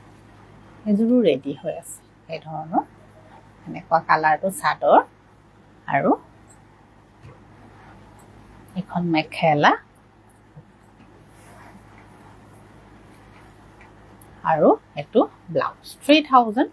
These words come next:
ফাইভ হাণ্ড্ৰেড পৰিব এইযোৰ। three thousand five hundred fifty rupees পৰিব আপোনাৰ চেমি nooney।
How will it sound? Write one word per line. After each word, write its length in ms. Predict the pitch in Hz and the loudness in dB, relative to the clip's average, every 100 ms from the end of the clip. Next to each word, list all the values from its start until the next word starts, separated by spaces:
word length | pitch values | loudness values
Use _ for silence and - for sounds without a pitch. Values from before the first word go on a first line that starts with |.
| - | -4
ফাইভ 140 | 185 185 | -2 0
হাণ্ড্ৰেড 300 | 185 180 165 - | 0 0 -4 -2
পৰিব 220 | 160 151 156 147 | -4 -2 -4 -4
এইযোৰ। 260 | - - - - - - | 0 0 0 -20 -20 -2
three 120 | 294 311 | 2 4
thousand 380 | 285 262 247 285 277 | 4 4 6 6 6
five 140 | 220 233 233 | 4 4 4
hundred 280 | 214 294 - | 4 2 2
fifty 260 | 202 - 196 185 | -12 -6 -4 -4
rupees 240 | 185 202 - | -6 -12 -4
পৰিব 220 | 190 175 190 190 | -2 0 0 0
আপোনাৰ 300 | 175 220 494 - _ - - - | 2 4 4 0 _ -20 -10 -4
চেমি 300 | 175 190 - _ - - | -2 0 -2 _ -20 -10
nooney। 260 | 135 123 | -6 -6